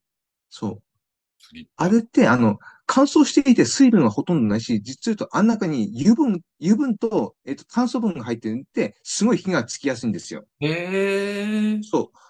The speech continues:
Speaker 1: そのスニッパに火をつけて、まず火を大きくしてから、細い枝をくべていって、燃やして、
Speaker 2: <laughs>
Speaker 1: その後に太い、太い薪をくべていくっていうのを、やっぱ小学生ながらに学びました。
Speaker 2: す-、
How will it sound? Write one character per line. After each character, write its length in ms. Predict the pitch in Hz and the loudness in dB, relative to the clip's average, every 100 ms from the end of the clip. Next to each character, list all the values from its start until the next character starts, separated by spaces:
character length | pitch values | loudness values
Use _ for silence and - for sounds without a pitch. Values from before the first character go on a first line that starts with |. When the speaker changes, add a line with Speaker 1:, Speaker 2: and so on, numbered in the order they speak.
| _ | _
Speaker 1:
そ 220 | - - 233 | -12 -2 2
の 140 | 262 | 2
ス 260 | - - 254 | 0 -2 0
ニ 140 | 302 | 0
ッ 40 | |
パ 140 | - 294 | 0 0
に 140 | 285 | 0
火 260 | - - 320 | -2 2 4
を 80 | 247 | 4
つ 140 | - | -2
け 160 | 214 208 | -2 0
て、 100 | 233 | 0
ま 140 | 220 | 0
ず 120 | - | -2
火 200 | - 269 | -2 0
を 60 | 220 | 2
大 220 | 214 247 | 2 0
き 120 | 220 | -2
く 80 | - | -12
し 120 | - | -14
て 140 | - 240 | -10 -8
か 140 | 269 | -2
ら、 240 | 269 180 _ | -2 -2 _
細 360 | - 208 - 294 | -2 0 0 0
い 100 | 165 | 0
枝 240 | 170 190 190 | -2 -2 -6
を 40 | |
く 160 | - 190 | -6 -4
べ 100 | 208 | -4
て 160 | - | -4
い 40 | 269 | -12
っ 40 | |
て、 360 | _ 247 170 - _ _ - | _ -6 -6 -8 _ _ 2
燃 140 | 269 | 4
や 160 | - - | 4 0
し 160 | - | -4
て、 240 | - 262 - - | -2 -4 -4 -18
Speaker 2:
<laughs> 80 | |
Speaker 1:
そ 140 | - 302 | -8 -2
の 120 | 339 | 0
後 220 | 349 359 | 0 -2
に 80 | 339 | -2
太 340 | - - 294 | -4 -2 2
い、 300 | 311 233 127 _ _ _ _ _ _ _ | 4 4 -2 _ _ _ _ _ _ _
太 240 | - 277 | -8 -6
い 40 | |
薪 280 | 160 139 - | -4 -6 -6
を 40 | 165 | -8
く 160 | - | -4
べ 100 | 196 | -6
て 120 | 196 | -4
い 60 | 131 | -6
く 140 | - | -6
っ 20 | 175 | -12
て 180 | - | -8
い 100 | 127 127 | -6 -6
う 60 | 135 | -6
の 200 | 185 175 | -6 -6
を、 100 | 104 | -6
や 120 | 120 | -6
っ 20 | |
ぱ 80 | - | -8
小 200 | - 185 | -10 -8
学 120 | 190 | -6
生 140 | - 196 | -6 -4
な 120 | 196 | -4
が 80 | 185 | -2
ら 80 | |
に 120 | 120 107 | -2 0
学 220 | 107 107 | 0 -2
び 120 | 107 | -4
ま 120 | 107 | -8
し 80 | 104 | -10
た。 100 | - _ _ _ _ | -18 _ _ _ _
Speaker 2:
す-、 200 | - | -6